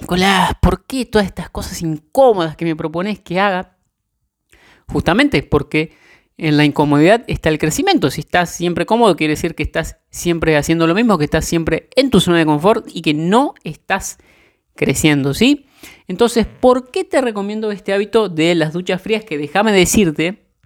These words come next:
yo lo vengo haciendo hace unos seis o siete meses, no es que te lo estoy proponiendo y yo no lo hago. Nada de eso. Yo lo estoy haciendo, ¿sí? Y por eso es que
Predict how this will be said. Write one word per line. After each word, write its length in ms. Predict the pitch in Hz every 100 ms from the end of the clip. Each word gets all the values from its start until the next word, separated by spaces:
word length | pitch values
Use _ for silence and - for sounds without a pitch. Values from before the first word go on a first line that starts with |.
| _
yo 220 | - 156
lo 140 | 160 160
vengo 220 | 170 165
haciendo 320 | 147 165 170
hace 180 | 147 156
unos 340 | 147 139 - _ _ _
seis 540 | _ - 170 175 - -
o 160 | 160 139
siete 340 | - 160 151
meses, 320 | 175 202 147
no 100 | 147
es 100 | 156
que 120 | 151
te 160 | 139 147
lo 60 | 143
estoy 240 | - 160
proponiendo 640 | 156 151 147 160 180 180 -
y 140 | 151
yo 180 | - 143
no 140 | 147
lo 120 | 143
hago. 300 | 135 131 127 _ _ -
Nada 400 | 151 156 180 165
de 100 | 139
eso. 240 | 143 - - _ _ _ -
Yo 320 | - 156 190
lo 140 | 202
estoy 420 | 147 - 175 220 -
haciendo, 540 | - 170 - 147 147 147
¿sí? 320 | 190 254 - _ _ _ -
Y 100 | 165
por 180 | 156
eso 220 | 190 - 180
es 120 | -
que 400 | - 185 -